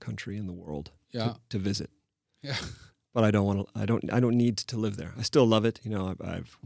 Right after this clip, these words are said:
Speaker 1: still love America. St-, still got my American passport. I've not become a Czech,
Speaker 2: Mm.
Speaker 1: uh, citizen, although I've, you know, I've considered it. I think I'm just gonna, I'll stay with, uh, being an American who lives here.
Speaker 2: Mm.
Speaker 1: Um, but, but yeah, that was, there have been a lot of changes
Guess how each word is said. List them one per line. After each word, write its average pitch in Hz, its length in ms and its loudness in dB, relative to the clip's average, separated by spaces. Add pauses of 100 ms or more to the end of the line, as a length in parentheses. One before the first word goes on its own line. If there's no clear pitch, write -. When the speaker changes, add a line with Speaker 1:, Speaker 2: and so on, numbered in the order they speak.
(300)
Speaker 1:
still - 240 0
love 104 120 4
America. 98 320 2
St-, - 180 -10
still 113 180 -4
got 107 100 0
my 101 100 0
American 101 360 -2
passport. 104 520 -4
I've 98 120 -6
not 95 180 -4
become - 240 -6
a 90 40 -4
Czech, - 440 -8 (220)
Speaker 2:
Mm. 98 220 -8 (160)
Speaker 1:
uh, 92 300 -4
citizen, 104 500 2
although 92 300 -4
I've, 87 140 -8
you - 80 -8
know, 98 60 -4
I've 95 100 -10
considered 107 420 0
it. 104 120 0
I 98 60 -6
think 104 180 -8
I'm 95 80 -6
just 95 160 -8
gonna, 107 260 -8 (300)
I'll 107 80 -18
stay - 360 0
with, 101 280 -4
uh, 98 260 -6 (540)
being 104 160 2
an 101 80 2
American 98 400 0
who 101 140 -6
lives 92 220 -6
here. 101 240 -6 (200)
Speaker 2:
Mm. 104 300 -8 (500)
Speaker 1:
Um, 95 280 -18
but, - 100 -16 (100)
but 98 140 -4
yeah, 101 180 2
that 98 160 -2
was, 92 420 -2 (400)
there 101 220 -4
have 95 80 -6
been 107 100 -2
a 104 40 2
lot 104 140 4
of 104 80 -2
changes 110 460 -2